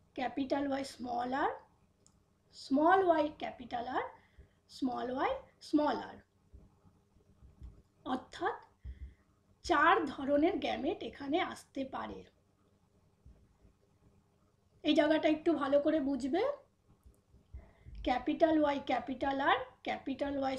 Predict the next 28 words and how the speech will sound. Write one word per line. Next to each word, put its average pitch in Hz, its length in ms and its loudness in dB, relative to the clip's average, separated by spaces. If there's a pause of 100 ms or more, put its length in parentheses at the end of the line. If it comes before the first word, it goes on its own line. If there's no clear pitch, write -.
স্মল 254 340 -4 (120)
আর, 480 80 2 (160)
স্মল 269 400 -4
ওয়াই, 277 160 -2 (100)
ক্যাপিটাল 285 480 -6 (100)
আর, 466 80 2 (420)
স্মল 233 340 -6
ওয়াই, 370 140 4 (100)
স্মল 233 280 -4 (120)
আর। - 60 -14 (440)
এটা 262 140 -4 (100)
যদি 277 180 -2 (180)
এই 320 100 4 (120)
গাছের 370 480 0 (1300)
পুং 392 180 6 (180)
গ্যামেট 285 340 4 (500)
হয়, 269 260 0 (560)
দেখো 262 260 -4
এখানে 294 200 0 (100)
বুঝিয়েছে 269 380 -4 (120)
পুং 392 140 2 (140)
গ্যামেট, 277 320 -2 (420)
তাহলে 302 220 2 (120)
সেই 320 280 2
গাছের 370 360 2
যখন 440 260 2
গর্ভমুণ্ডে 415 720 2 (440)
প্রতিস্থাপন 359 680 2